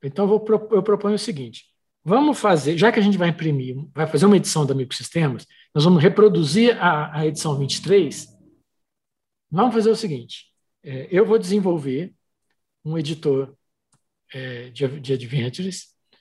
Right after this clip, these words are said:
mas que ele vai rodar no P C, localmente, pra você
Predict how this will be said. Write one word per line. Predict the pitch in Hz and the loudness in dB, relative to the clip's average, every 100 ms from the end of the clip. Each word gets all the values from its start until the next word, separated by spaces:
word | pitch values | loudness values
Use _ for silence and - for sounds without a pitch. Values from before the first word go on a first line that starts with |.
| _ _ _ _ _ | _ _ _ _ _
mas | 160 185 | 4 4
que | - | 6
ele | 208 185 | 6 6
vai | 208 | 6
rodar | 185 180 151 | 6 4 6
no | 151 240 | 6 6
P | 254 | 6
C, | 202 - 143 180 208 _ _ _ _ - | 4 4 4 4 0 _ _ _ _ 2
localmente, | 175 226 214 175 143 139 175 220 - _ _ _ _ | 4 6 4 4 2 0 -4 -8 -16 _ _ _ _
pra | 196 208 | 0 2
você | 214 208 202 214 226 226 | 2 2 4 4 2 -4